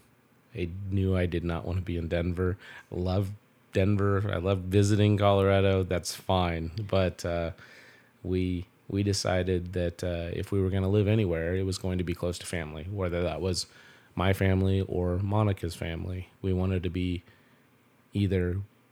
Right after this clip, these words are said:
right around them or somewhere in between. And, uh, so we knew Denver would not be that, uh, that av-, the correct avenue for us. Um, so we,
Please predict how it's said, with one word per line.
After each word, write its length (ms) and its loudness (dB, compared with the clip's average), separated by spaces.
right 400 4
around 420 4
them 360 2
or 380 2
somewhere 380 2
in 80 2
between. 480 -8
And, 560 -4
uh, 280 -6
so 160 -4
we 80 4
knew 160 4
Denver 540 0
would 180 -4
not 240 -4
be 200 -4
that, 420 -8
uh, 280 -6
that 300 -4
av-, 320 -2
the 260 -2
correct 400 2
avenue 440 -2
for 200 -8
us. 360 -12
Um, 380 -2
so 200 2
we, 160 0